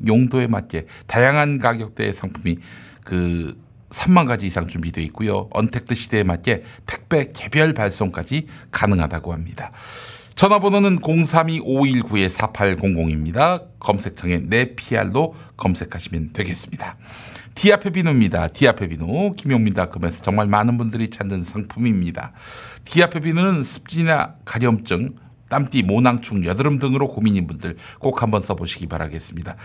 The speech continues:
유황의 살균 효과와 제주도산 마유의 보습 효과가 놀라운 결과를 만들 것입니다. 자, 김용민도 샤워할 때, 머리 감을 때 디아페 비누를 애용합니다. 써본 분들은 거의 대부분 후회하십니다. 진작에 쓸 걸 하고 말이죠.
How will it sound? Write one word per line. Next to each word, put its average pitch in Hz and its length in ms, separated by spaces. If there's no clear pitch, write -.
유황의 139 480
살균 120 480
효과와 98 560
제주도산 117 760
마유의 98 580
보습 107 320
효과가 101 420
놀라운 147 360
결과를 98 380
만들 85 300
것입니다. - 480
자, 151 120
김용민도 160 460
샤워할 131 360
때, - 80
머리 98 240
감을 82 240
때 87 140
디아페 117 380
비누를 98 440
애용합니다. 104 600
써본 196 400
분들은 226 300
거의 175 220
대부분 151 600
후회하십니다. 101 800
진작에 113 580
쓸 - 240
걸 90 220
하고 85 180
말이죠. 85 300